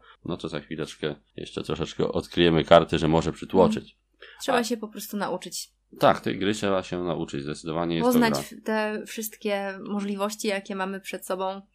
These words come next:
Speaker 1: Tak, nie tylko je przeczytać,
Speaker 2: Tak.
Speaker 1: ale, ale i zrozumieć i wiedzieć, dlaczego, e, idąc w ten, e, konkretny punkt, na przykład, nie wiem, w iry-, nie wiem, dajmy na to, to oczywiście nie ma nic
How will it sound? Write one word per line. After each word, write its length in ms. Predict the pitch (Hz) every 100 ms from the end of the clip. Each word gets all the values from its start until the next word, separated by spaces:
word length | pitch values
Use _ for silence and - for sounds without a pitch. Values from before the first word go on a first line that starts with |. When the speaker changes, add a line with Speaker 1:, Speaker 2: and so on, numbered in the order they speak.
| _ -
Speaker 1:
Tak, 320 | - - - -
nie 120 | 85
tylko 260 | 90 80
je 100 | 80
przeczytać, 420 | 73 76 98 92 85
Speaker 2:
Tak. 80 |
Speaker 1:
ale, 160 | 80 82
ale 260 | 78 82 76
i 160 | 80
zrozumieć 640 | 71 80 78 98 107 104
i 140 | - 76
wiedzieć, 380 | 90 90 85 73
dlaczego, 760 | 78 - 80 78 76 73 50 50 71
e, 40 |
idąc 460 | 71 85 78 73 -
w 60 | -
ten, 300 | 98 104 120 113 92
e, 160 | - -
konkretny 500 | - 92 104 104 104
punkt, 360 | 104 107 104 104
na 100 | 90
przykład, 440 | - 101 104 95
nie 120 | 90
wiem, 80 | 71
w 40 | 69
iry-, 340 | 80 82 - - _
nie 160 | 64 78
wiem, 140 | 65
dajmy 240 | - 64 71
na 140 | 71
to, 120 | -
to 120 | 67 73
oczywiście 340 | 73 73 -
nie 60 | 73
ma 80 | 73
nic 140 | 69